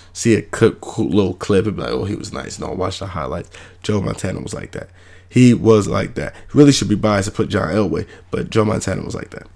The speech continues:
Okay. Now, with football, though, it's always hard to rank these top fives and tens and all that, 'cause it's like, who do you really pick as the goat? It's like you always have to pick the Q B because the Q B is always gonna enter his hands,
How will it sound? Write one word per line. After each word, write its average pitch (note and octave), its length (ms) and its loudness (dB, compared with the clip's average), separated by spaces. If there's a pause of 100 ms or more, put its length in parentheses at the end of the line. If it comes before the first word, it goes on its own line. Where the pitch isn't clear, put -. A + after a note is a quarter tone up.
(160)
Okay. F#2 320 -6 (1400)
Now, G#2+ 340 -2 (720)
with - 140 -2
football, D3 380 6
though, G2+ 160 4
it's G#2 120 -2
always A#2 300 2
hard G2+ 380 0
to A#2+ 80 -6
rank - 280 -6
these - 140 -12
top - 280 -4
fives - 460 -4
and - 260 -12 (300)
tens G2+ 340 -2
and G2 100 -2
all G2+ 100 -2
that, F#2+ 100 -4
'cause - 140 -12
it's G2+ 160 -6
like, G2 280 -4 (240)
who C3+ 140 8
do C#3 60 10
you B2 100 6
really A#2 220 0
pick - 320 -4 (320)
as - 160 -6
the - 80 -12
goat? G#2+ 360 -4 (320)
It's - 140 -4
like G2+ 140 0
you C2+ 120 -6
always G#2 300 0
have G2+ 120 -2
to G#2 60 -4
pick - 200 -2
the - 60 -14
Q G#2+ 180 -2
B B2 100 0
because - 360 -6
the - 100 -10
Q B2 200 0
B B2+ 120 0
is A#2 100 -2
always G2 300 -2
gonna - 200 -6
enter G2 240 -8
his F#2 220 -6
hands, - 400 -12